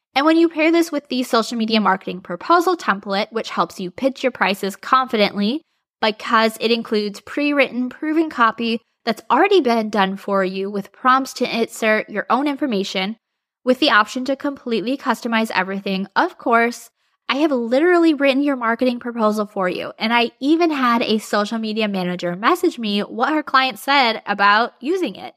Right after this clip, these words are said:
And here's what her new, now new client said in all caps, and I quote, "This proposal with all the proof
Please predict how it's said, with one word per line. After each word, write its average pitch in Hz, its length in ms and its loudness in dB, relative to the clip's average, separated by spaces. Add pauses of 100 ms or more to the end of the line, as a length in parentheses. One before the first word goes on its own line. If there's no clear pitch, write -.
(320)
And 233 160 0
here's 294 320 -4
what 302 160 0
her 277 140 -4
new, 247 640 0 (220)
now 214 260 -4
new 277 540 0
client 208 380 -4
said 180 320 -4 (340)
in 285 220 2
all 277 300 6
caps, 277 720 0
and 214 160 2
I 262 160 -2
quote, 220 480 -2 (460)
"This 277 200 2
proposal 254 760 2
with 208 260 -6
all 220 280 4
the 254 180 -2
proof 226 520 -6